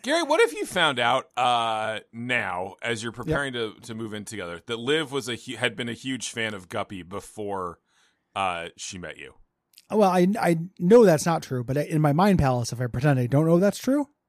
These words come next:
Speaker 1: Uh-huh.
Speaker 2: uh, that would be okay. I could be okay with that. Her go-to
Speaker 1: Yeah.
Speaker 2: karaoke song is "One Week." I'm struggling with that more than this.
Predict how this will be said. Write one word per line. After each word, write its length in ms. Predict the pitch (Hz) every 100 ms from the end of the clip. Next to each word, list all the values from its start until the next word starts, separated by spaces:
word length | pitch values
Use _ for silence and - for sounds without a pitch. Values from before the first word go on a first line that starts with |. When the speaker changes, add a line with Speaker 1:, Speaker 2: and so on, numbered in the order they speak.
| _ _
Speaker 1:
Uh-huh. 280 | 123 123 202 - _ _
Speaker 2:
uh, 460 | 147 147 139 135 135
that 140 | 156 - -
would 140 | 277
be 100 | 370
okay. 320 | 370 185 190 - _ _ _ _
I 80 | 156
could 140 | 160 214
be 80 |
okay 200 | 165 131
with 120 | 120 113
that. 260 | 117 151 - _ _ _
Her 100 | 247
go-to 320 | 196 302 302
Speaker 1:
Yeah. 60 | 285
Speaker 2:
karaoke 480 | - 226 202 226 202
song 200 | 190 156
is 100 | 123
"One 200 | 156 143
Week." 240 | 160 135
I'm 220 | 131 151
struggling 400 | 147 175 170 156
with 80 | 131
that 200 | 147 135
more 200 | 135 123
than 160 | 123 117
this. 460 | 127 113 - -